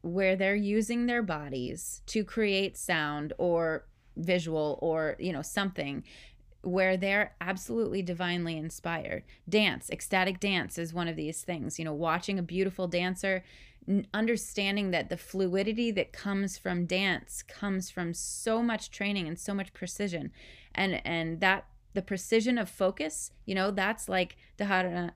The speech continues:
uh, Dhyana, uh, Dharana Dhyana Samadhi. Like, you have to be able to f-, concentrate to be able to meditate. And it's th-, basically, I was in my training with an old teacher. I don't know if this is true. It, it's maybe, I don't know,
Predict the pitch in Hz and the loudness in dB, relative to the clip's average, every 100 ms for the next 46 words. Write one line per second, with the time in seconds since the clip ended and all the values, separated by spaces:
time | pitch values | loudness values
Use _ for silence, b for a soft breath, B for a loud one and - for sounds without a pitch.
0 | - 190 180 202 202 185 - 170 170 185 | 0 2 2 2 2 -2 -4 -4 0 0
1 | 208 214 202 185 185 185 175 175 175 185 | 4 4 4 2 2 2 0 -2 -2 0
2 | 247 95 - 151 151 b b - 190 226 | -2 -2 -2 -2 -4 b b -4 2 4
3 | 220 214 190 196 185 175 - - - - | 4 2 0 2 4 2 -2 -12 -20 -20
4 | - 226 285 339 190 175 160 143 - 185 | -4 2 2 2 -2 -2 -4 -4 -4 0
5 | 165 151 165 208 185 - - - - B | 2 0 2 4 2 0 -6 -8 -14 B
6 | B B - 196 - - - 180 - - | B B 0 0 0 -6 -2 -2 -2 -4
7 | 165 190 226 226 240 220 185 - 175 170 | -4 2 4 4 4 2 4 4 2 2
8 | 170 - - 185 180 170 170 170 156 151 | -4 -10 -4 -2 0 -2 -4 -4 -2 -2
9 | 151 160 - - 165 175 170 160 156 160 | -4 -8 -16 -10 -6 -2 0 0 -2 -4
10 | - 147 120 151 143 131 127 147 - - | -2 0 0 -2 -4 -6 -8 -10 -10 -8
11 | - 143 143 147 - 160 - - - 165 | -6 -4 -2 -4 -6 -8 -8 -16 -10 -6
12 | 131 127 135 - B B 151 131 87 - | -4 -4 -8 -10 B B -2 -2 -6 -12